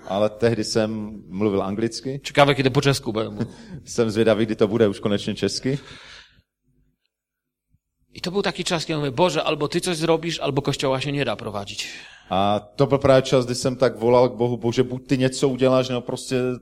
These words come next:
Speaker 1: to se tu nedá, n-,
Speaker 2: Chci-,
Speaker 1: nedá ten
Speaker 2: Boże
Speaker 1: udělat.”
Speaker 2: prowadzenie nie zawsze jest dla nas jasne.
Speaker 1: Boží vedení není vždycky pro nás jasné.
Speaker 2: Bo my uważamy za ważne dwie różne rzeczy.
Speaker 1: Protože my pokládáme za důležité dvě, dvě různé věci.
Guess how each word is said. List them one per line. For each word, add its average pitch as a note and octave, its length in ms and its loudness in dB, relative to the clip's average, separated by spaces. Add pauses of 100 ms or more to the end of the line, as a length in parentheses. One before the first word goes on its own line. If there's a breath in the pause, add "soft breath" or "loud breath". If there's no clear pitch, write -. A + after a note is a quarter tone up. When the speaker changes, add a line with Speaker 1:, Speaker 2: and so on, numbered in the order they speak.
Speaker 1:
to B2+ 100 -8
se - 140 -6
tu - 160 -10
nedá, A2+ 420 0
n-, A2 60 -10
Speaker 2:
Chci-, A2 240 -4
Speaker 1:
nedá A2+ 240 0
ten F#2+ 300 -8
Speaker 2:
Boże F3+ 340 4
Speaker 1:
udělat.” F3+ 60 2
Speaker 2:
prowadzenie F3+ 560 4
nie E3 120 2
zawsze E3 300 2
jest C3+ 120 2
dla D3+ 120 2
nas C#3+ 160 -2
jasne. C3+ 520 -2 (560)
Speaker 1:
Boží C#3 320 4
vedení D3 340 8
není D3 220 4
vždycky B2+ 360 0
pro B2+ 180 2
nás A#2 200 2
jasné. A#2+ 560 0
Speaker 2:
Bo D3+ 120 2
my E3 220 2 (160)
uważamy D#3+ 500 0
za C#3+ 140 0
ważne C#3 320 -2
dwie C3 220 0
różne A#2+ 460 -4
rzeczy. G#2 340 -12 (840)
Speaker 1:
Protože C3+ 800 4
my C3 520 0 (140)
pokládáme B2 520 0
za B2+ 120 2
důležité A#2+ 420 0
dvě, B2 460 2
dvě A#2+ 220 0
různé A#2 300 -2
věci. G#2 400 -2